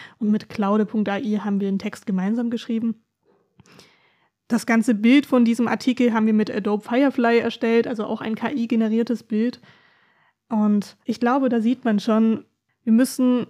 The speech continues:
einerseits versuchen, mit K I irgendwie schneller zum Ziel zu kommen. Und wir schaffen das auch, weil K I uns einfach neue Möglichkeiten gibt, Dinge auszuprobieren, auch im journalistischen Bereich. Und gleichzeitig ist es irgendwie,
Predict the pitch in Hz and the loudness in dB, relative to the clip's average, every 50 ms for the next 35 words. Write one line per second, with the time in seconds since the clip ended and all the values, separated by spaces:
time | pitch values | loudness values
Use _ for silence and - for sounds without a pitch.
0 | _ _ - 247 247 262 269 247 240 240 - - 233 214 196 196 220 247 285 311 | _ _ -4 0 2 2 4 4 2 0 -2 -2 -2 -2 -2 0 0 0 0 0
1 | - 311 311 311 311 311 302 294 - - 254 226 240 233 - - - - - - | 2 2 2 4 4 4 2 0 -2 -4 -2 -2 -2 -2 -2 -6 -14 -14 -14 -10
2 | - 240 214 - - 233 247 269 262 - 240 226 226 214 - 240 226 233 233 233 | -6 -4 -4 -2 -2 0 0 0 0 0 0 -2 -2 -2 -2 -2 -2 -2 -2 -2
3 | - 226 208 - - 269 285 285 - - 277 - - 262 254 262 277 277 - - | -2 -4 -4 0 0 0 0 0 -2 -8 -8 -4 -2 0 0 2 0 0 -2 -2
4 | 220 208 214 - - 233 247 - - 285 285 285 269 - - 233 247 277 269 247 | -4 -6 -6 -6 -6 -6 -6 -2 -2 0 0 0 -2 -4 -4 -4 -2 -2 -2 -2
5 | 233 220 220 - 233 208 - 226 240 226 220 - 214 - 220 208 - 208 214 214 | -2 -4 -4 -4 -6 -6 -4 -4 -2 -2 -2 -4 -4 -6 -6 -4 -4 -2 0 0
6 | 208 208 220 - - 226 - - 226 202 196 190 214 208 190 233 233 - - - | 0 0 -2 -2 -4 -4 -4 -4 -6 -6 -4 -4 -4 -4 -4 -4 -4 -6 -8 -16
7 | - - - - - _ _ _ - 226 220 220 208 208 202 - - 233 233 247 | -20 -20 -20 -20 -20 _ _ _ 0 2 2 4 2 2 0 -2 -4 -6 -8 -8
8 | - - - 240 - 254 214 214 226 247 254 262 262 262 - - 214 214 - 208 | -8 -8 -10 -6 -4 -4 -2 0 0 0 0 0 0 -2 -4 -4 -6 -6 -4 -4
9 | 214 208 214 208 196 196 202 254 - - 277 - - 226 208 196 185 185 202 247 | -4 -2 -2 -2 -2 -2 -4 -4 -4 -4 -6 -2 -2 0 0 0 0 -2 -2 -2
10 | 294 302 - - - _ _ _ _ _ _ _ _ _ _ _ _ - 240 196 | -4 -4 -8 -14 -20 _ _ _ _ _ _ _ _ _ _ _ _ -2 0 0
11 | 220 214 240 254 - - 277 269 269 - 277 247 - - 285 - 254 226 - - | 0 0 -2 -2 -4 -2 0 2 2 2 0 0 -2 -4 -8 -6 -6 -6 -4 -4
12 | 247 240 247 240 220 226 226 226 226 220 | -2 0 0 0 0 0 0 0 0 -2